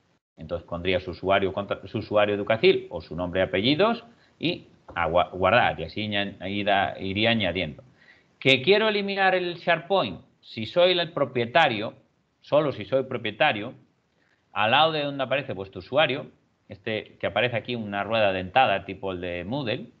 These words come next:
de ajustes de Moodle, pulsaría ahí y de las opciones que me salen, me fijo en la que pone información del sitio.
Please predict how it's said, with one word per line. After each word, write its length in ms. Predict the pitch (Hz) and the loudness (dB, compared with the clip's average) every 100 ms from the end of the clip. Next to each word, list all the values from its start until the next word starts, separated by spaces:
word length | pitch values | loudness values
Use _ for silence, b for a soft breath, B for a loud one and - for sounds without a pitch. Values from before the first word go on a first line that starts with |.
| _ | _
de 100 | - | -12
ajustes 340 | 82 107 - 90 | -12 -12 -14 -8
de 60 | |
Moodle, 380 | 104 147 131 95 - _ b b b b _ | -6 -2 -2 -2 -10 _ b b b b _
pulsaría 600 | 127 120 104 120 170 156 | 2 2 4 4 6 6
ahí 360 | 147 180 170 - _ _ _ _ _ _ - | 4 0 -4 -12 _ _ _ _ _ _ -10
y 320 | 92 196 - _ _ _ | -8 -8 -10 _ _ _
de 180 | - 117 | -4 0
las 180 | 113 117 | 2 2
opciones 400 | 113 - 175 202 | -2 -6 -6 -6
que 120 | - | -4
me 160 | 160 143 | -4 -4
salen, 460 | - 185 127 - - _ _ _ _ _ | 2 2 2 -4 -12 _ _ _ _ _
me 200 | 104 127 | -4 -2
fijo 360 | 123 185 185 175 | 0 -4 0 0
en 80 | 139 | 2
la 120 | 120 | 0
que 80 | 110 | -2
pone 440 | - 175 214 - _ _ | -2 -2 -2 -8 _ _
información 840 | 117 107 110 110 107 104 147 170 | -6 -4 -2 0 0 -2 -4 -4
del 160 | 165 151 | -2 -4
sitio. 360 | - 82 - | -6 -12 -14